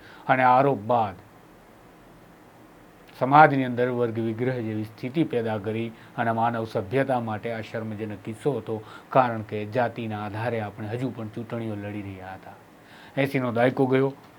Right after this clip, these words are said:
એંસીના દાયકામાં શું શું થયું, તો વિધાનસભાની ચૂંટણીઓને સમજવી પડશે. જામનગરના કાલાવડમાં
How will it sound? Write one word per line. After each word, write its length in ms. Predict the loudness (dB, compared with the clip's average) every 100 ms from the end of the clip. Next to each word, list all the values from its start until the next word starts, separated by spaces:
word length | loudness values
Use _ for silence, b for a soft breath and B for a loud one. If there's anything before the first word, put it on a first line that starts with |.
| -14 -2
એંસીના 340 | -2 0 -2 0
દાયકામાં 540 | 0 0 -4 -6 -12 -20 -20 -20 -20 -20 -20 -20 -20 4
શું 180 | 6 8
શું 160 | 6
થયું, 280 | 2 0 -2 -10 b b
તો 80 | -2 -2 -4 -4 2
વિધાનસભાની 800 | 8 8 6 4 2 0 -2 -4 -6
ચૂંટણીઓને 500 | -4 -2 -2 -4 -8
સમજવી 400 | -10 -12 -12 -14
પડશે. 280 | -16 -18 -20 -20 B B B
જામનગરના 640 | 6 8 6 4 6 8 8
કાલાવડમાં 680 | 6 4 4 2 -2 -6